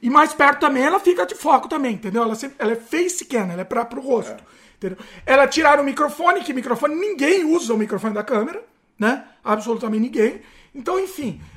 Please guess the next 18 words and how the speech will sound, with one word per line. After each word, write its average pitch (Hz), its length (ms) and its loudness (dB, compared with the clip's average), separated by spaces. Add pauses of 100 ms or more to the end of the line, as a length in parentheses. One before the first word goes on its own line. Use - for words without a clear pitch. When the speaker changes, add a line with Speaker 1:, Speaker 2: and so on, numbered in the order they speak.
(120)
Speaker 1:
é, 220 520 -2 (580)
e-, 247 80 2
e-, 294 320 0
eles 311 220 -2
conseguiram 359 580 -2
chegar 262 320 2
agora 269 400 4
na 254 60 -4
tecnologia 226 560 -4
que 269 80 -10
eu - 20 -12
tava - 240 2
muito 294 400 -6
tempo 262 340 -4
atrás, 233 380 -4
mas 254 160 -8
co-, 269 140 -14
agora 254 520 0